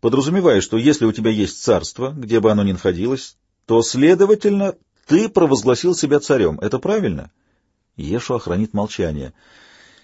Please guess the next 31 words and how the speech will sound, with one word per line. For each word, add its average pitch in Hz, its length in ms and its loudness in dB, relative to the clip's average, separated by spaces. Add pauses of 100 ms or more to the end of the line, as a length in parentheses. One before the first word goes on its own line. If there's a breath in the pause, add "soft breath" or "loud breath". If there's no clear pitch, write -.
(240 soft breath)
Темные 131 420 4
брови 117 260 4
Пилата 110 340 0
сходятся... 127 640 -4 (1160)
Возможно, 104 540 0
я 135 140 2
неправильно 135 500 2
понял 131 280 2
твой 143 220 2
ответ. 165 440 -2 (1120)
Имел 156 360 4
ли 156 140 4
ты 151 220 4
в 139 60 2
виду, 156 340 2
что 123 200 0
не 127 100 2
являешься 135 560 2
царем 135 300 2
в - 100 -8
политическом 139 720 0
смысле 104 380 2
этого 104 160 -2
слова, 92 400 0 (420 loud breath)
но 196 180 -8
скорее 170 300 4
в - 60 -8
смысле 160 500 2 (120)
теологическом 143 1160 2
или 131 220 4
нравственном? 123 760 0